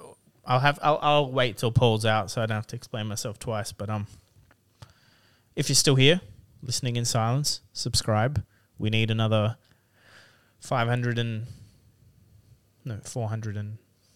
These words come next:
five hundred and seventy odd subscribers to monetize the channel. We'll do a big giveaway when we hit it.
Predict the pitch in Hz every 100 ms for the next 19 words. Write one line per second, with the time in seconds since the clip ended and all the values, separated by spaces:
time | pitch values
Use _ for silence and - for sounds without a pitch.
0 | _ _ _ _ _ _ _ _ - 135
1 | 107 98 95 95 98 _ _ - - 113
2 | 104 101 - 117 110 - 120 - 117 110
3 | 110 - 113 120 113 113 110 117 127 135
4 | - - - 135 151 156 123 113 120 120
5 | 110 110 110 101 113 101